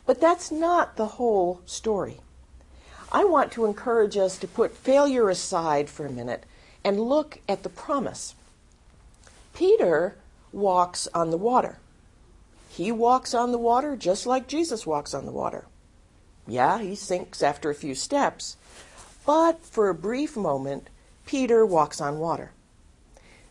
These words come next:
Peter shows incredible faith in getting out of the boat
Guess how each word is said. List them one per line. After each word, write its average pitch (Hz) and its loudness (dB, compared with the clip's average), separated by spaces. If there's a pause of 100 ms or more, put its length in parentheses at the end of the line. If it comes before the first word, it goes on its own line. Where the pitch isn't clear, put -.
(120)
Peter 349 6
shows 226 2
incredible 226 -2
faith - -4 (340)
in 180 -2
getting 214 6
out 233 4
of 269 -4
the 277 -4
boat 139 -2